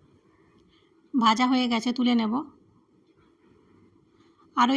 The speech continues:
একটু তেল দিয়ে দিলাম। পেঁয়াজ, কাঁচা লঙ্কা কুচি, পেঁয়াজটা একটু ভেজে নেব।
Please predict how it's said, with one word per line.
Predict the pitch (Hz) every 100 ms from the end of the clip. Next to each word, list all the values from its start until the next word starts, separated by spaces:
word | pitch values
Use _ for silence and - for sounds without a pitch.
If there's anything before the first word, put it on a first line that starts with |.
| 269
একটু | -
তেল | 247 254 247
দিয়ে | 254 247
দিলাম। | 233 233 294 - _ _ - - - _ _
পেঁয়াজ, | 247 240 247
কাঁচা | 240 233 247
লঙ্কা | 247 247 247
কুচি, | 233 208 262 - - - - -
পেঁয়াজটা | 254 254 240 269
একটু | 254 269
ভেজে | 247 233
নেব। | 240 220